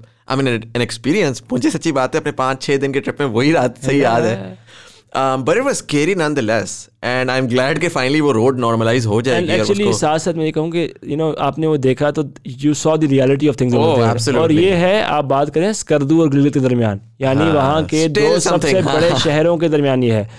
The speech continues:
Speaker 1: हाँ।
Speaker 2: अगर आगे आप देहातों में जाएंगे, वहाँ कौन सी रास्ते पहुँचते हैं, कौन सी गाड़ियाँ पहुँचती हैं, जब वहाँ लैंडस्लाइड होता है तो क्या होता है, कितने अर्से तक सब कुछ बंद रहता है,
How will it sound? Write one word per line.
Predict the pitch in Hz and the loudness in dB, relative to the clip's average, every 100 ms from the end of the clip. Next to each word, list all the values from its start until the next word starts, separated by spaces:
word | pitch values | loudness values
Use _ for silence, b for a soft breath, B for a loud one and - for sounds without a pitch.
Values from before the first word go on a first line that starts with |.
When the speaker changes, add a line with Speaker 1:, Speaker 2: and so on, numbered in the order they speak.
| B 113 | B -4
Speaker 1:
हाँ। | 113 | 0
Speaker 2:
अगर | 147 165 | 2 2
आगे | 165 165 180 | 2 0 2
आप | 175 | 2
देहातों | 156 131 131 165 | 2 0 0 0
में | 175 | 2
जाएंगे, | 160 160 165 190 | 2 2 2 2
वहाँ | 151 165 | 0 -2
कौन | 160 143 143 | -2 -2 -2
सी | 139 170 | -2 0
रास्ते | 160 151 160 | 0 0 -2
पहुँचते | 160 156 147 170 | -2 -2 0 -2
हैं, | 165 160 165 156 | -2 0 -2 -2
कौन | 156 160 | -2 -2
सी | 156 | -2
गाड़ियाँ | 151 135 135 156 | 0 2 2 -2
पहुँचती | 156 160 143 165 | -2 -4 -2 -4
हैं, | 160 160 | -2 0
जब | 143 | 0
वहाँ | 139 156 | 2 2
लैंडस्लाइड | 147 147 147 | 2 0 -2
होता | 156 | -2
है | 156 | 0
तो | 151 | -2
क्या | 139 147 | 0 0
होता | 151 147 | 0 0
है, | 156 147 | 0 0
कितने | 151 143 | -4 -4
अर्से | 156 151 | -4 -2
तक | 160 147 - | -2 -2 -6
सब | - | -6
कुछ | 156 | -2
बंद | 143 143 | 0 2
रहता | 147 139 | 0 2
है, | 135 156 | 0 0